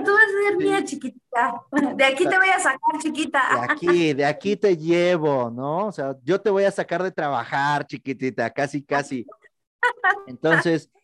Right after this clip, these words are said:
Speaker 2: esa parte para mí es sumamente increíble, porque la tienes bien clara, clarísimo.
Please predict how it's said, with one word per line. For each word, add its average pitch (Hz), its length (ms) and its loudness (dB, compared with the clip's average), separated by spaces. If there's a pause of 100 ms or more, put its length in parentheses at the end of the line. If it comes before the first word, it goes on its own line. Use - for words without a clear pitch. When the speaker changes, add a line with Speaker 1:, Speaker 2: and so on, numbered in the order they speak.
(420)
Speaker 2:
esa 240 320 0
parte 226 520 0 (640)
para 175 160 -2
mí 226 160 -2
es - 180 -8
sumamente 277 1000 -2 (520)
increíble, 165 800 0 (380)
porque 202 260 0
la 208 80 4
tienes 254 400 -4
bien 240 300 -4
clara, 180 500 -2 (540)
clarísimo. 190 880 -2